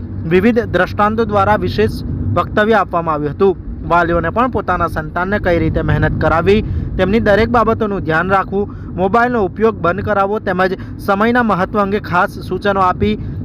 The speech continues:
એક રાહ ચીંધવામાં આવી. આચાર્ય દીપિકાબેન મોદી દ્વારા પણ કેટલાક અભ્યાસલક્ષી સૂચનો કરવામાં આવ્યા હતા. શિક્ષક મિત્રો દ્વારા પોતાના બહોળા અનુભવ થકી વિદ્યાર્થીઓને પ્રોત્સાહન પૂરું પાડવામાં આવ્યું હતું.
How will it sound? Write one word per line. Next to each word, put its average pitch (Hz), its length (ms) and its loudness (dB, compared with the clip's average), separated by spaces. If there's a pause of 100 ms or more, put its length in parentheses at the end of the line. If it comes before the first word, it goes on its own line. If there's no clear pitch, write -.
(220)
એક 240 180 2
રાહ 202 120 2 (120)
ચીંધવામાં 160 480 0
આવી. 175 200 2 (580)
આચાર્ય 180 420 0
દીપિકાબેન 196 600 0
મોદી 175 240 -2
દ્વારા 175 300 2
પણ 208 180 -4
કેટલાક 180 400 -4 (300)
અભ્યાસલક્ષી 196 720 0
સૂચનો 175 360 -6
કરવામાં 156 340 -2
આવ્યા 151 260 0
હતા. 196 140 2 (440)
શિક્ષક 202 400 -2
મિત્રો 202 280 -2
દ્વારા 202 320 2
પોતાના 185 400 -2
બહોળા 170 300 2
અનુભવ 190 380 -2
થકી 190 260 0
વિદ્યાર્થીઓને 165 640 -2
પ્રોત્સાહન 156 420 0
પૂરું 160 240 -2
પાડવામાં 151 360 2
આવ્યું 151 220 2
હતું. 220 140 6